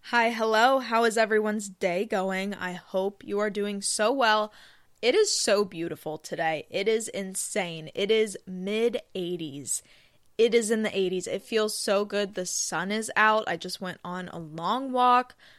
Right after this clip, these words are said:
I did, like, five miles. I love walking on the trails. I have said this twenty different times. I thrive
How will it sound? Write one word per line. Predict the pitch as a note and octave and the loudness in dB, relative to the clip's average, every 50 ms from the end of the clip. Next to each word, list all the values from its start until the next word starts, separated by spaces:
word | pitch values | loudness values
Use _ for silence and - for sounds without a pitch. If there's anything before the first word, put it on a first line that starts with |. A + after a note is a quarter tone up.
| _ _ _ | _ _ _
I | - E3+ | -10 -8
did, | E3+ F3 E3 | -8 -6 -6
like, | F3 E3+ E3+ - - - | -6 -6 -6 -10 -6 0
five | F#3 F#3+ G#3+ A#3 B3 G3+ | 4 6 6 6 6 4
miles. | A3+ G#3 G3+ G3 G3 G3 F#3+ F#3+ G3 G3 - - | 0 -2 0 0 0 2 2 0 0 0 -2 -4
I | - F3+ | -4 -4
love | E3+ D#3 D3 C#3 C#3 D3 E3 F#3+ G#3+ A#3+ B3 B3+ C#4 - _ _ _ _ _ _ _ | -4 -6 -8 -10 -6 0 2 4 4 4 2 0 -6 -16 _ _ _ _ _ _ _
walking | - F3 F3 F3 F#3+ C4 - D#4 D#4 | -4 0 2 2 2 2 0 -2 -4
on | E4 E4+ | -4 -4
the | F#4 F4+ | -6 -6
trails. | - - C4+ C4 B3+ C4 C4 C4+ B3+ | -4 0 2 4 4 4 2 2 0
I | A3 G#3 | 0 0
have | G3 F#3 F#3 | 0 0 -2
said | - - - F3+ F3+ F3+ | -6 -4 -2 -2 -2 -2
this | G3 G3+ F#3+ - - - - _ | -2 -4 -4 -4 -8 -12 -16 _
twenty | - - - G#3 G3+ A3 B3+ C4 | -18 -10 -6 -6 -4 -4 -4 -2
different | A#3+ C#4 C#4 - C4+ C4+ - - | -2 -2 -2 -4 -8 -10 -10 -10
times. | - F#3+ E3+ E3+ E3+ E3 E3 E3+ E3+ - - - - - - _ _ _ _ _ | -6 -4 -4 -2 -2 -4 -6 -6 -10 -12 -12 -16 -20 -20 -20 _ _ _ _ _
I | - G3+ G3+ G#3 G#3+ A3 A3+ A#3 A#3+ A#3+ B3+ - _ _ _ _ _ _ _ _ _ | -2 0 2 2 4 4 4 4 2 2 0 -2 _ _ _ _ _ _ _ _ _
thrive | - G#3 F#3 F#3 F#3 F#3 F#3 F3+ F3 D#3+ D#3 C3+ D3 D#3+ - | -4 -4 -2 -2 0 0 2 2 2 2 0 -2 -4 -8 -10